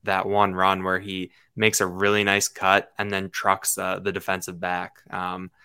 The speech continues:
it was just like a, I, I worded it, it was thunder and lightning on the same play. Um,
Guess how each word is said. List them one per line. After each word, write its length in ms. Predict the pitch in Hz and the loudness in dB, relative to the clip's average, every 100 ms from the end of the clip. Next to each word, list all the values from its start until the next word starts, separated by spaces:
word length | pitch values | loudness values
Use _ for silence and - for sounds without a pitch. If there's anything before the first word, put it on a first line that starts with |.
| _ | _
it 100 | - | -2
was 160 | 104 101 | -2 0
just 260 | 98 - - | 0 -2 -2
like 200 | 92 - | -4 -4
a, 160 | 87 - | -4 2
I, 200 | 104 92 - | 2 2 0
I 160 | - 110 | 4 6
worded 340 | 98 92 92 | 4 2 -2
it, 120 | - | -6
it 60 | 107 | -6
was 160 | 98 | -4
thunder 300 | - 110 101 | 2 4 4
and 100 | 92 | 0
lightning 340 | 90 95 95 92 | 2 0 0 -4
on 160 | 90 | -4
the 80 | 90 | -6
same 280 | 92 92 87 | -6 -6 -6
play. 360 | 98 95 - - _ _ - | -2 -2 -2 -10 _ _ -8
Um, 440 | 95 92 90 90 | -2 0 -2 -6